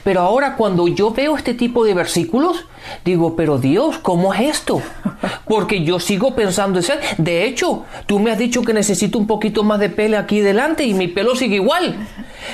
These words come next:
Y, y sigue pe-, y sigo pensando de la misma forma. Entonces,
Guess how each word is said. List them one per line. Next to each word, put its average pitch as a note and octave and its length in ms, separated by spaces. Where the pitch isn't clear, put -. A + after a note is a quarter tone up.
Y, A3+ 280
y G#3 60
sigue G3+ 280
pe-, A#3+ 200
y G#3 60
sigo A3 300
pensando G#3+ 420
de G#3 40
la G#3 60
misma G3+ 300
forma. D4 280
Entonces, A#3+ 460